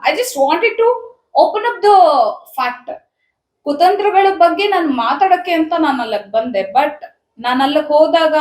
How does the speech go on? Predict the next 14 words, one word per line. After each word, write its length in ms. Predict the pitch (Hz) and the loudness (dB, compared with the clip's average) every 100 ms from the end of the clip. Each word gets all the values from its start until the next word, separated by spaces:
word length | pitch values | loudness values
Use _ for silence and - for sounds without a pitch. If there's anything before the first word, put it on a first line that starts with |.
| 285 233 | 0 0
I 40 | |
was 160 | 240 262 | -2 -6
completely 680 | - 262 254 302 302 294 | -4 -4 -6 -10 -6 -6
blank. 480 | 214 226 233 269 262 | -6 -4 -4 -2 -2
ಅಲ್ಲಿ 180 | 226 214 | -2 -2
ಯಾವ 240 | 208 226 214 | -2 0 -2
ಅಭಿಮಾನಿಗಳು 640 | 208 254 277 277 262 254 247 | -4 -2 -2 -2 -2 -2 -2
ಬಂದಿರ್ಲಿಲ್ಲ, 580 | 208 254 269 254 247 240 240 247 - - _ - 277 | -4 0 -2 -2 -2 0 0 -2 -20 -20 _ -10 -2
ಏನೂ 320 | 302 359 370 | 2 2 0
ಇಲ್ಲ. 160 | 339 302 302 - - 392 | -2 0 0 0 -6 -14
<laughs> 420 | - - - - 311 | -16 -20 -14 -2 2
ಅಲ್ಲಿ 340 | 311 392 381 | 4 4 4
ನಾವ್ 280 | 269 277 311 | 2 2 2
ಹೋದ್ವಿ. 680 | 285 277 269 285 285 - | 2 0 -4 -10 -10 -16